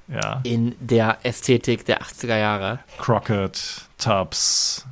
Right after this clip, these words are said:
Speaker 1: Ferrari, Weiß, äh, Sakkos, äh, <laughs> Pastellfarben hatten wir natürlich immer unterschwellig.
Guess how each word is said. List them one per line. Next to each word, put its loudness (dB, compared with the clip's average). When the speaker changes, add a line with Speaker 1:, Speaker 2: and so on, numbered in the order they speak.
Speaker 1:
Ferrari, 2
Weiß, 0
äh, -4
Sakkos, -2
äh, -2
<laughs> -14
Pastellfarben 6
hatten 0
wir 2
natürlich -4
immer 2
unterschwellig. 0